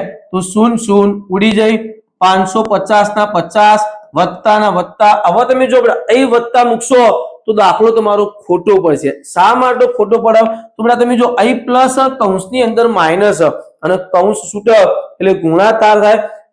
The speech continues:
અને ગુણાકારની અંદર પ્લસ માઇનસ માઇનસ થાય તો અહીં પ્લસ નહીં આવે બેટા, ત્યાં આગળ આપણા આવશે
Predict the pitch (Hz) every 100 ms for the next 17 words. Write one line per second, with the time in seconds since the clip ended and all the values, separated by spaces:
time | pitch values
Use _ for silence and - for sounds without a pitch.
0 | 160 180 160 165 202 262 277 269 262 269
1 | 247 196 202 208 214 208 - _ _ 208
2 | 233 269 285 - 208 196 196 208 220 233
3 | - - _ 160 185 233 285 285 202 190
4 | 170 131 - - 226 233 247 269 269 269
5 | 254 220 202 202 - - - 247 269 240
6 | 247 233 - 233 208 175 240